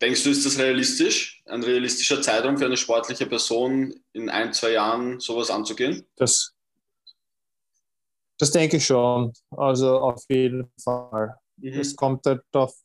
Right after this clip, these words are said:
Speaker 2: also vor allem, we-, vor allem, wenn das, wenn einfach das Finishen und das Fertigmachen einigermaßen, äh, sportlich natürlich,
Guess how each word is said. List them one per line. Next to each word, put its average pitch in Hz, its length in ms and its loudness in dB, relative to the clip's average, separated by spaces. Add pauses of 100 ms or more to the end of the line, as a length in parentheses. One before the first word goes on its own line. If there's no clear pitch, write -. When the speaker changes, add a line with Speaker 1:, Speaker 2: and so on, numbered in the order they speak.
(140)
Speaker 2:
also 143 220 0
vor 147 160 0
allem, 151 320 2
we-, 147 300 -4
vor 143 100 -2
allem, 147 240 -4
wenn 147 260 -4
das, 139 360 -10
wenn 147 160 -4
einfach 143 320 0
das 135 160 -4
Finishen 180 580 0
und 143 220 -2
das 139 140 -2
Fertigmachen 151 840 -2
einigermaßen, 139 880 0 (100)
äh, 135 400 2
sportlich 151 440 2
natürlich, 147 420 0